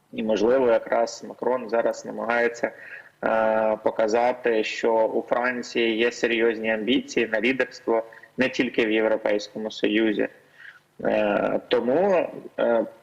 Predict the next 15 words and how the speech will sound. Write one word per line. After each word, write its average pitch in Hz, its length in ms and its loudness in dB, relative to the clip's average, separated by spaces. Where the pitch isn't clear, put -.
по-, 131 160 2
підходячи 143 680 -2
вже, 127 140 0
власне, 127 480 -2
до 117 180 -4
суті 143 340 -2
питання, 127 540 0
чи 123 160 -8
Франція 127 500 -2
наважиться 123 840 -2
на 123 100 0
те, 131 180 2
щоб 120 260 -4
відправити 127 600 0
війська, 143 640 -2